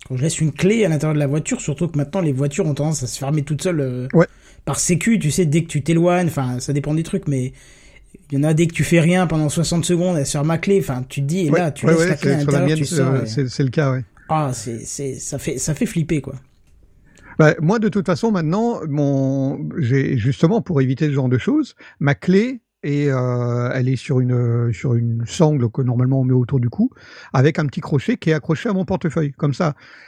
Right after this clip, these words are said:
Speaker 2: j'ai mes papiers, ma clé, euh, de, de voiture, parce qu'effectivement, maintenant, la clé, euh, elle est unique, elle fait tout, euh, elle a la télécommande intégrée, euh. Donc, euh, je, je, j'ai solidarisé mon portefeuille, donc avec les papiers de, du, du véhicule et mon, et,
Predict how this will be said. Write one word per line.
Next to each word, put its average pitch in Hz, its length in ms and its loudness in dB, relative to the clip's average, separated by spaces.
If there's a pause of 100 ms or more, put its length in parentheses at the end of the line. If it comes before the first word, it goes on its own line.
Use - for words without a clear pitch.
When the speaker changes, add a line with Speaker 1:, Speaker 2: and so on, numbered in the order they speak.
(220)
Speaker 2:
j'ai 123 260 4 (220)
mes 156 140 2
papiers, 202 500 -2 (140)
ma 147 160 0
clé, 165 380 0 (640)
euh, 123 920 0
de, 117 200 -4
de 117 100 -4
voiture, 160 460 -2
parce - 120 -6
qu'effectivement, 139 480 0
maintenant, 147 220 2
la 131 100 2
clé, 165 260 0
euh, 127 160 -2
elle 123 340 0
est 131 40 4
unique, 170 320 0
elle 123 100 -2
fait 139 140 -2
tout, 269 260 0
euh, 123 440 0
elle 120 100 0
a 120 60 0
la 120 100 0
télécommande 123 480 0
intégrée, 127 420 2
euh. 123 220 -2 (520)
Donc, 147 260 2
euh, 139 180 4 (720)
je, 139 560 2
je, 123 360 -2 (720)
j'ai 147 220 2
solidarisé 202 920 0
mon 165 200 -4
portefeuille, 185 600 -2
donc 127 220 -2
avec 131 220 -2
les 135 60 -2
papiers 139 340 -2
de, 120 240 0
du, 113 180 0
du 113 140 0
véhicule 123 420 2
et 127 80 2
mon, 113 300 -2
et, 117 720 -2